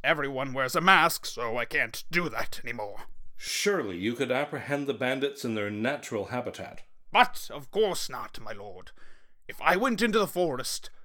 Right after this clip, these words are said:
Speaker 1: I would have to find myself.
Speaker 2: And I suppose your resources are finite.
Speaker 1: Exactly, Lord Corrington. If you really want those finds, you'll just have to collect them for yourself.
Speaker 2: Huh.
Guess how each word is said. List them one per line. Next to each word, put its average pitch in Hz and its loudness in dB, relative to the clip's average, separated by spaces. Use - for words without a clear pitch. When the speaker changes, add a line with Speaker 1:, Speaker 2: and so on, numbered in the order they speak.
Speaker 1:
I 143 0
would 147 -2
have - 8
to 214 0
find 147 0
myself. 127 -4
Speaker 2:
And 135 -2
I 143 0
suppose 165 -4
your 147 2
resources 117 -2
are 110 0
finite. 95 -6
Speaker 1:
Exactly, 143 0
Lord 107 -6
Corrington. 113 -6
If 113 -8
you 123 -6
really 214 2
want 254 4
those 190 2
finds, 180 6
you'll 117 -8
just - -2
have - 0
to 170 0
collect 208 4
them 143 -2
for 120 -8
yourself. 156 6
Speaker 2:
Huh. 226 2